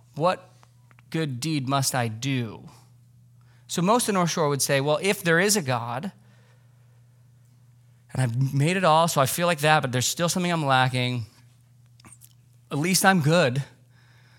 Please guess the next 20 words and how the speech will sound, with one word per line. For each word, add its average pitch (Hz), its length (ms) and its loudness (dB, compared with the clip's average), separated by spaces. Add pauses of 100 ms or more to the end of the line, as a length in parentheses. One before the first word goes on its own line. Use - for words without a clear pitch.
(280)
because 120 260 -2
if 117 60 -6
he's 113 120 -4
good, 151 220 0
somehow 127 280 0
it'll, 113 360 -4
it'll 117 160 -6
weigh 113 220 -4
it 110 80 -10
out." - 220 -18 (1160)
I - 60 -2
mean, 180 120 4
this 233 160 4
guy's 208 300 2
us. 156 220 4
You 180 140 0
couldn't 208 180 0
get 180 100 0
more 156 140 2
relevant 131 640 0